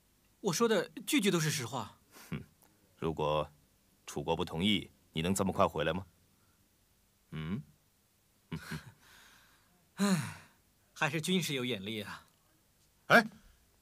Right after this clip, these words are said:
Speaker 3: 楚国到底答应了没有啊？
Speaker 1: 这还用问吗？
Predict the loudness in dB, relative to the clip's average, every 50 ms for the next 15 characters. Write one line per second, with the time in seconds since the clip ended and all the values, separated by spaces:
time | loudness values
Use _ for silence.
0 | _ _ -20 _ -4 -2 2 4 6 8 8 8 6 6 8 12 12 12 12 12
1 | 8 6 4 2 2 -2 -6 -18 -18 _ _ _ _ _ _ _ _ _ _ _
2 | _ -4 -4 -2 -2 -4 -2 0 -2 -2 -2 -4 -10 -12